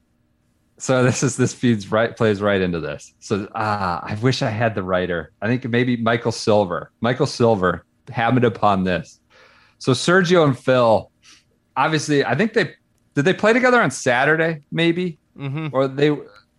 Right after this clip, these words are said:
Speaker 1: um, they embraced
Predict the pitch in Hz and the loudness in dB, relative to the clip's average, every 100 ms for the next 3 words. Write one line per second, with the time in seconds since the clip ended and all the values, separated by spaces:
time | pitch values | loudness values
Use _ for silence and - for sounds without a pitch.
0 | - 143 143 127 104 - _ _ _ _ | -2 2 2 0 -2 -8 _ _ _ _
1 | _ _ _ _ - 151 160 135 151 208 | _ _ _ _ 0 2 2 2 2 4
2 | 254 - - | 2 -2 -14